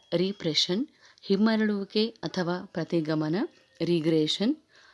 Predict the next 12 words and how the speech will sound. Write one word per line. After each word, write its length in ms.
ಹಗಲುಗನಸು 720
ಕಾಣುವಿಕೆ 600
ಅಥವಾ 640
ಭ್ರಮೆ, 440
ಡೇ 220
ಡ್ರೀಮಿಂಗ್ 520
ಆರ್ 260
ಫ್ಯಾಂಟಸಿ, 680
ಪ್ರಕ್ಷೇಪಣೆ, 840
ಪ್ರೊಜೆಕ್ಷನ್, 640
ತರ್ಕಸಮ್ಮತವಾಗಿಸುವಿಕೆ, 1500
ರ್ಯಾಷನಲೈಸೇಷನ್, 1160